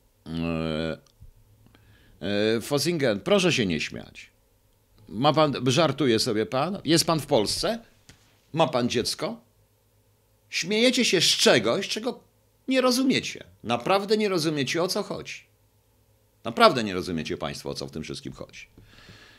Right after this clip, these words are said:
Proszę poczekać. Może ja coś wyjaśnię. E, bo to jest dość ciekawe,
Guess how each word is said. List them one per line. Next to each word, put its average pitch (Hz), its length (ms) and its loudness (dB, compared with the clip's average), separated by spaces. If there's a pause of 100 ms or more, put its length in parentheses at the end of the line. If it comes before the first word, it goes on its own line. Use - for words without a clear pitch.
(180)
Proszę 175 240 4
poczekać. - 680 0 (420)
Może 123 200 -2
ja 160 80 4
coś 160 180 0
wyjaśnię. 156 580 0 (840)
E, 113 360 4 (680)
bo 127 120 2
to 185 100 2
jest 190 160 6
dość 180 180 4
ciekawe, 123 460 0